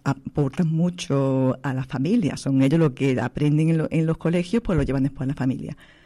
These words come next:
Pero esos niños van a tener más facilidad de crear hábitos saludables si la familia le apoya en lo que aprenden en el colegio, ¿vale? Por eso es fundamental que la familia se una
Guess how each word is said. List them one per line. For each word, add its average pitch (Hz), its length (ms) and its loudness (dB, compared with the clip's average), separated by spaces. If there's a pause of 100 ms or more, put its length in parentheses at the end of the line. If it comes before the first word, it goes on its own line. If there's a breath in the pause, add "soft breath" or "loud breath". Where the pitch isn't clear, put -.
(160 loud breath)
Pero 147 160 2
esos 151 160 -4
niños 190 180 -2
van 190 100 0
a 185 40 -2
tener 180 220 -2
más 156 300 -4
facilidad 165 540 -4 (380 loud breath)
de 147 160 0
crear 151 420 -2
hábitos 160 360 -4
saludables 190 560 -2 (420 loud breath)
si - 180 -4
la 143 120 0
familia 185 720 -4 (340 soft breath)
le 147 400 0
apoya 185 720 -4
en 175 160 0
lo 151 100 2
que 143 180 0
aprenden 135 440 0
en 139 80 2
el 135 80 -2
colegio, 214 460 -6 (760)
¿vale? 151 160 -8
Por 135 160 -4
eso 143 200 0
es 180 80 0
fundamental 190 760 -2
que - 80 -4
la 147 80 -2
familia 135 380 0
se 156 120 -2
una 147 360 0